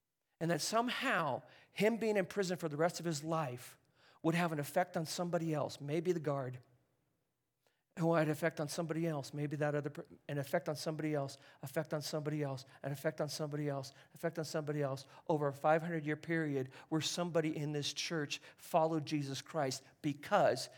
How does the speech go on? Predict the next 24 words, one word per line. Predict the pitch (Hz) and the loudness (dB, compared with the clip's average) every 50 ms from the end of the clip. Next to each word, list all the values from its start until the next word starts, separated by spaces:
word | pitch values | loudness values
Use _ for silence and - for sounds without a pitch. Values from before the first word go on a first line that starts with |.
| - - _ | -20 -20 _
he | - - 175 156 | -4 -2 0 0
stayed | 139 - - 151 143 127 | 0 0 0 -2 -2 -2
in | 120 120 | -4 -8
prison | - - - 160 147 - 143 113 113 - - - - | -8 -6 -4 -4 -2 -4 -4 -10 -12 -14 -20 -14 -10
for | - 131 | -8 -6
the | 113 | -4
rest | - 117 113 - - | -4 -4 -6 -8 -10
of | 135 127 | -14 -12
his | 131 127 120 - - | -12 -10 -10 -12 -14
life. | - - - - _ _ _ _ _ _ _ _ _ _ _ _ _ _ _ _ _ _ _ _ _ _ _ _ _ _ _ _ _ _ _ _ _ _ _ _ _ _ _ _ _ _ _ _ _ _ _ _ - 151 | -16 -20 -20 -20 _ _ _ _ _ _ _ _ _ _ _ _ _ _ _ _ _ _ _ _ _ _ _ _ _ _ _ _ _ _ _ _ _ _ _ _ _ _ _ _ _ _ _ _ _ _ _ _ -8 -6
And | 139 131 127 123 127 131 | -6 -4 -6 -6 0 2
then | - - 175 143 120 95 - - - _ _ _ _ _ _ _ _ _ _ _ _ _ _ _ _ _ | 4 4 4 4 0 -4 -8 -14 -20 _ _ _ _ _ _ _ _ _ _ _ _ _ _ _ _ _
his | - 170 170 156 - | -2 0 0 0 -2
purpose, | - - - - 160 151 139 - - 117 113 - - - - - - _ _ | -8 -14 -6 -2 0 0 0 -2 -6 -8 -8 -8 -10 -14 -16 -20 -20 _ _
his | - 156 156 147 139 | -2 0 0 0 0
ministry, | 143 147 143 135 135 135 131 - - - 139 117 - - - - _ | -2 -2 -2 -2 -2 -2 -4 -6 -8 -8 -10 -12 -12 -14 -18 -20 _
his | - 160 160 160 147 135 | 0 2 2 2 2 0
life | 131 127 123 127 127 - | 0 0 0 0 -2 -4
was | 123 120 123 | -8 -8 -6
made | 131 127 127 123 123 | -4 -4 -4 -4 -6
complete | - 135 117 - - - 143 123 98 - - - - - | -10 -12 -12 -12 -8 -8 -6 -6 -8 -10 -14 -20 -16 -12
because | - 147 - 151 135 | -10 -6 -4 -4 -4
this | 135 131 123 - | -2 -4 -6 -6
fi-, | - - 131 135 | -6 -6 -4 -4